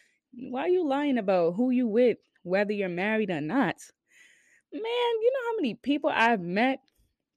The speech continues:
who are in relationships? You know how many people I know who are married and still cheating?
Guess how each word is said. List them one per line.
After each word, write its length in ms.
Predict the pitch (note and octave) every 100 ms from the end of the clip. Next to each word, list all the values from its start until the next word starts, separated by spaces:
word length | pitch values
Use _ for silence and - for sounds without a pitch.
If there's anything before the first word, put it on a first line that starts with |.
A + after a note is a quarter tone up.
| _ _ _ _ - G3+
who 160 | G3+ F3+
are 100 | D#3+
in 220 | E3 D3
relationships? 840 | D3 A3 C4+ B3 - C4 C#4 - - _ _ _ -
You 100 | G4
know 140 | G4
how 40 | A#3+
many 120 | G3+
people 240 | B3+ - -
I 140 | E3+
know 540 | C#3+ D#3+ A#3 D#4 F4 _ _ _ _ _ _ _
who 100 | A#3
are 80 | E3
married 580 | D3+ F3 D4+ F#4 F#4 F#4 _ _ _ _ -
and 220 | F#3 F3+
still 380 | - - D#4 D#4
cheating? 500 | - D4+ D#4+ E4+